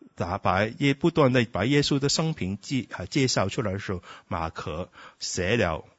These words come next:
马可福音。马可福音的文章文字在希腊文里边是很美丽的。他们常常说，呃，马可这个，马可福音啊，是一篇很好、很美、很美丽的一些，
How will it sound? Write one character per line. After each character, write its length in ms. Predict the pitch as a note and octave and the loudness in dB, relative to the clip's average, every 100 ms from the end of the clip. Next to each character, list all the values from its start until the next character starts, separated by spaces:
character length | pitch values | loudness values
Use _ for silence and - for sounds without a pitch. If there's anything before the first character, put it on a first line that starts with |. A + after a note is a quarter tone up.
| _ _ _ | _ _ _
马 240 | - D#2+ | -10 -8
可 220 | D#2 - D#2+ | -8 -10 -4
福 160 | C3+ | -2
音。 240 | D3+ D#3 - _ _ - - - - | 0 -2 -4 _ _ -20 -20 -16 2
马 160 | D3 | 4
可 180 | D#3+ E3+ | 8 8
福 160 | E3 A3+ | 8 4
音 360 | G#3 A3+ A3 | 6 6 8
的 200 | G#3 G#3 | 8 8
文 280 | A#2+ A2 E3 | 6 2 2
章 260 | F#3+ F3+ D#3+ | 4 6 6
文 160 | B2+ | 4
字 300 | E3 F3+ A#2 - - | 4 6 4 2 -4
在 260 | - C3 A#2 | 4 6 4
希 280 | - - A3 | 0 2 4
腊 160 | E3 | 4
文 200 | G#2+ C3+ | 4 0
里 100 | B2 | 0
边 220 | A#2+ C#3 | 2 2
是 140 | A#2 G2 | 2 0
很 140 | A2 | 0
美 220 | C#3 F2+ | 0 0
丽 200 | E2 C3 | -2 -4
的。 200 | A2+ F#2 - _ _ _ _ - _ | -4 -6 -10 _ _ _ _ -20 _
他 220 | - A3 | 2 6
们 200 | G3 E3 | 6 6
常 160 | E3 D3 | 4 2
常 180 | C#3+ C#3+ | 2 4
说， 200 | C#3+ - A2+ - | 2 0 -6 -6
呃， 120 | G#2+ | -2
马 280 | G2+ G#2 B2 | 0 4 2
可 260 | - A#2 B2+ | 4 2 2
这 160 | C3+ | 0
个， 260 | B2+ G#2+ A2+ A#2+ | 0 0 -2 -8
马 240 | - A2+ A2 | -2 0 0
可 180 | G#2+ | -2
福 180 | G#2 D3 | -2 -2
音 260 | D3+ D3 C3+ | 0 0 0
啊， 180 | E2+ - - - - | -2 -6 -20 -20 -12
是 260 | - C#3 D#3+ | -2 0 2
一 140 | F3+ | 0
篇 260 | - F3+ F3 _ | 0 0 0 _
很 380 | - D3 E3+ G#3 | 0 4 4 4
好、 340 | - G2+ A#2+ - | 2 2 2 -4
很 180 | - A2 | -2 0
美、 420 | C#3 D#3+ G2 A#2+ - | 4 4 2 -2 -4
很 140 | B2+ | 2
美 280 | F3+ F#2+ F#2+ | 4 2 2
丽 260 | F3 D3+ | 2 2
的 140 | A#2+ B2+ | 4 4
一 80 | C#3+ | 4
些， 200 | D3+ | 2